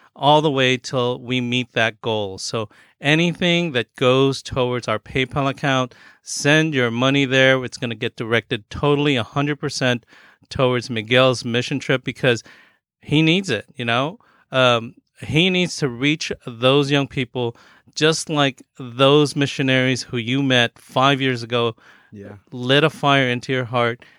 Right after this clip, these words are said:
Speaker 1: He needs to be able to pay that back and, and, and share that. And that's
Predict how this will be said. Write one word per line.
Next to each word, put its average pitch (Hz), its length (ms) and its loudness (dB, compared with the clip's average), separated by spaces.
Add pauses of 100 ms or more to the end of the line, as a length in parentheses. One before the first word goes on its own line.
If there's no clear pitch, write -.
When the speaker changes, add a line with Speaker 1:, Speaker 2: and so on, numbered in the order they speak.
(200)
Speaker 1:
He 143 320 0
needs 135 280 -2
to 123 100 -12
be 120 160 0
able 117 180 0
to 113 80 -6
pay - 340 -2
that 120 280 0
back 110 360 -2 (220)
and, 117 320 -6
and, 113 300 -4 (340)
and 123 160 -6
share 120 260 0
that. 104 220 -4 (240)
And 139 260 0
that's 143 320 4